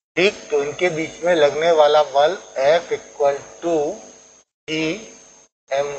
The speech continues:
one एम two upon R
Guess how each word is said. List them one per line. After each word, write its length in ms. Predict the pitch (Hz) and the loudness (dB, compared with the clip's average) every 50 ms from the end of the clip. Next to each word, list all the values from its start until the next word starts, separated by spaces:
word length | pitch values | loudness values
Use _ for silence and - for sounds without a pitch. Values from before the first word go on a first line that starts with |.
| 131 | 2
one 300 | 165 165 156 151 170 214 - - - _ _ _ _ _ _ _ _ _ _ _ _ _ _ _ - | 4 4 4 0 -4 -10 -14 -20 -20 _ _ _ _ _ _ _ _ _ _ _ _ _ _ _ -12
एम 220 | 135 139 143 143 - - - | -12 -10 -10 -14 -16 -12 -8
two 140 | 165 160 156 160 185 220 - - - - 127 135 | -6 -6 -6 -6 -8 -12 -16 -20 -10 -6 -6 -6
upon 580 | 135 - 147 151 151 151 147 147 156 170 - - - - - _ - - | -6 -4 -2 0 2 2 2 2 0 -2 -6 -14 -20 -20 -20 _ -8 -4
R 400 | 123 131 135 143 151 160 165 | -2 0 2 2 0 0 -2